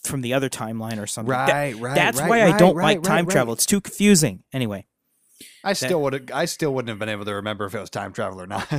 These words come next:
Speaker 2: <laughs>
Speaker 1: No, but it, it doesn't help to use time travel, and it feels like a cop-out, but whatever the case is, I understand they did it,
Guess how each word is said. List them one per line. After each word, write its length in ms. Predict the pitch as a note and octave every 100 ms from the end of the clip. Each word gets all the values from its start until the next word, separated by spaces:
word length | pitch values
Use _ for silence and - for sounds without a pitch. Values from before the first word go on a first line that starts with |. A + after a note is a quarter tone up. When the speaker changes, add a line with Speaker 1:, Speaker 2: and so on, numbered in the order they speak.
| C3+
Speaker 2:
<laughs> 100 | -
Speaker 1:
No, 240 | B2+ A#2+ G#2+
but 140 | B2+
it, 100 | C#3 _
it 140 | D3 -
doesn't 260 | E3+ C3
help 380 | - C3 G#2+ - - _ _ _ _ _
to 80 | C3+
use 220 | A#2+ A2
time 260 | - B2 A2
travel, 400 | - F#2+ F#2+ A2
and 120 | A2+
it 120 | B2 _ -
feels 260 | - C3+
like 140 | B2+ G#2+
a 80 | -
cop-out, 400 | G#2 F2+ F2 -
but 140 | F2+ _ _ _ _ _ _ -
whatever 260 | E3+ G#3+
the 80 | G3
case 320 | - D#3+ C#3
is, 240 | C3+ B2+ - _ _ _ _ _ _ _ -
I 120 | C#3+
understand 520 | E3+ E3+ - D3+ C#3
they 120 | B2 A2+
did 240 | A2+ G#2+
it, 120 | A2+